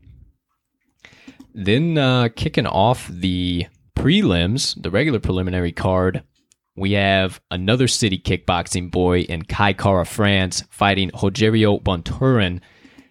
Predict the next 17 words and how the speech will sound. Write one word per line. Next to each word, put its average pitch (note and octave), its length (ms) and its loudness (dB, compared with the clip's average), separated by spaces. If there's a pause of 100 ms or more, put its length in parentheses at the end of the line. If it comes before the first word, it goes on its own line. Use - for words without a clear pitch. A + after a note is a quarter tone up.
(220)
This G2+ 320 0
should A2+ 300 0
be G2 480 2 (200)
bananas F#2 800 0
as F#2 220 -4
well. E2+ 400 0
Kai G#2+ 260 0
Kara G2+ 260 2
France F2 500 -2 (100)
is E2 340 -4
absolutely E2+ 1000 -2 (160)
pissed. - 540 -6 (120)
He G2 100 -6
dropped G2 300 2
his F#2 100 -2
last F#2 260 2
fight. F2 360 -2